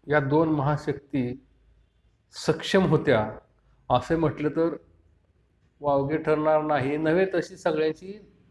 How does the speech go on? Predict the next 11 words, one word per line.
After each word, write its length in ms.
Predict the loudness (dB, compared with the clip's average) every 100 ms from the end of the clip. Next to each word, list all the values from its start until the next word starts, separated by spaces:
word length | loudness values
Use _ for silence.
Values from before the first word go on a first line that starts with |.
| _ _ _ _ _ _
धारणा 320 | 0 0 2 4
होती, 280 | 4 2
पण 320 | -2 2 2 2 -6 -18 -20 -20 -20 -6
निकालाने 1000 | -4 2 4 4 2 0 -2 -2 -8 -20 -20 -20 -20 -20 -20 -20 -20 -20 _ _ _ _
सर्वांचे 520 | -2 0 2 0 0
डोळे 220 | 0 2 2
खाडकन 340 | 0 0 2
उघडले. 460 | 2 2 2 0 -4 -10 _ _ _ _ _ _ _ _ _ _ _ _ _ _ _ _ _ _
मतमोजणीच्या 720 | 0 0 2 0 0 2 2
पहिल्या 380 | 4 2 2 2 0
फेरीपासूनच 920 | -2 -2 0 0 0 0 0 -4 -20